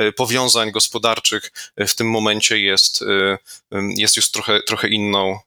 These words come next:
inną działką. Y, rzeczywiście to rozróżnienie pomiędzy, y, finansami i ekonomią jest ważne. Y, widzę zagrożenie w-, we wrzucaniem wszystkiego do,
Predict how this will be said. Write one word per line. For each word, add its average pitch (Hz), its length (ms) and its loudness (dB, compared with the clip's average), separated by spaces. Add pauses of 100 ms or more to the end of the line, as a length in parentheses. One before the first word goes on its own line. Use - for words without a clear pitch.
inną 107 320 -2
działką. 101 440 0 (420)
Y, 107 140 4 (320)
rzeczywiście 151 540 2
to 127 140 -2
rozróżnienie 123 720 0
pomiędzy, 110 640 0 (240)
y, 104 160 -2
finansami 117 640 0
i 110 40 4
ekonomią 110 680 0 (340)
jest 113 360 0
ważne. 107 500 0 (220)
Y, 104 320 0 (500)
widzę 139 240 0
zagrożenie 117 500 0
w-, - 120 -4
we 110 180 0
wrzucaniem 113 500 0
wszystkiego 104 440 0
do, 101 200 0